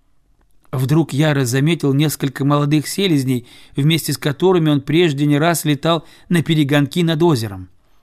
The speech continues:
Они были далеко, но Яра подозвал их к себе громким кряканьем. Они ответили на его клич, и большая красивая стая крякв стала приближаться к островку. Они ещё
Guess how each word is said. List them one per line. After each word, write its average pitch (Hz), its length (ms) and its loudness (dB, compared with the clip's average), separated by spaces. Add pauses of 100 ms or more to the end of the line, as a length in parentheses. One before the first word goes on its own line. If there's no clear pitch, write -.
(220)
Они 139 260 0
были 139 200 0
далеко, 135 540 0 (320)
но 143 100 2
Яра 151 300 2
подозвал 147 600 0
их 131 120 -2
к - 20 -12
себе 170 360 -2
громким 139 580 -2 (180)
кряканьем. 104 800 -4 (500)
Они 107 260 -2
ответили 156 560 -2
на 127 120 -4
его 98 240 -10
клич, - 480 -8 (340)
и 135 140 -4
большая 143 560 0
красивая 131 560 -4
стая 131 400 -4
крякв 170 500 -4 (240)
стала 147 380 -2
приближаться 127 800 -6
к - 100 -16
островку. 107 640 -12 (640)
Они 185 300 2
ещё 175 460 0